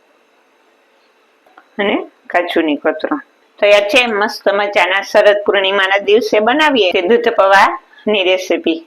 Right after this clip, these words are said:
આજની આ દૂધ પૌવાની રેસીપી તમને સારી લાગે તો એક લાઈક કરી દેજો, તમારા ફ્રેન્ડ સર્કલમાં શેર કરી દેજો અને ચેનલને સબસ્ક્રાઇબ કરી દેજો. તો મસ્ત મજાના એકદમ સરસ ટેસ્ટી એવા દૂધ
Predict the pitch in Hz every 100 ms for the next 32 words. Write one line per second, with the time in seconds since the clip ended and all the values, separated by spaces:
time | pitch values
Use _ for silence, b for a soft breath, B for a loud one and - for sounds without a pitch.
0 | _ B - 208 269 247 247 220 208 240
1 | - 220 226 226 220 233 - 240 240 247
2 | 254 269 277 277 285 285 320 311 233 208
3 | 196 - 214 208 202 226 220 233 233 240
4 | 254 240 220 202 190 196 - 214 214 214
5 | 208 208 208 202 - 214 214 220 226 226
6 | 240 240 220 202 196 202 196 196 214 359
7 | - 214 214 202 165 165 - 156 151 165
8 | 160 156 B B B B - 214 226 240
9 | - 220 214 208 202 202 - 196 185 208
10 | 208 202 185 185 196 196 - 196 185 180
11 | 180 214